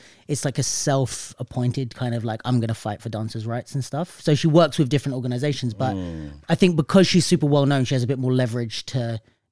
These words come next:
Speaker 1: do that. You know, so
Speaker 2: Right, right, right.
Speaker 1: it's like, "Hey, you guys are fighting for dancers' rights. Like, I have a platform and people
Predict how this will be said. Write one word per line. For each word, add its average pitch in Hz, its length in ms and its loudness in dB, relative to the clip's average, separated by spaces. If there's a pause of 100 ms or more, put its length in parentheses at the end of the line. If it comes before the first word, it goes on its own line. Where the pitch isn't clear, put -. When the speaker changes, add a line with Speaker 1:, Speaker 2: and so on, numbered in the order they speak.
Speaker 1:
do 123 220 2
that. 101 280 -8 (160)
You 135 140 -6
know, 127 140 0
so 107 100 2
Speaker 2:
Right, 104 120 2
right, 78 160 -10
right. - 80 -16
Speaker 1:
it's 160 120 0
like, 143 200 4
"Hey, 147 180 4
you 143 260 4
guys 147 220 6
are 135 40 0
fighting 139 280 -2
for 127 80 -4
dancers' 120 280 -4
rights. 123 280 -2
Like, 123 240 -4
I 135 100 0
have 123 160 -2
a 117 60 -8
platform 123 480 -6
and 113 80 -4
people 117 420 -4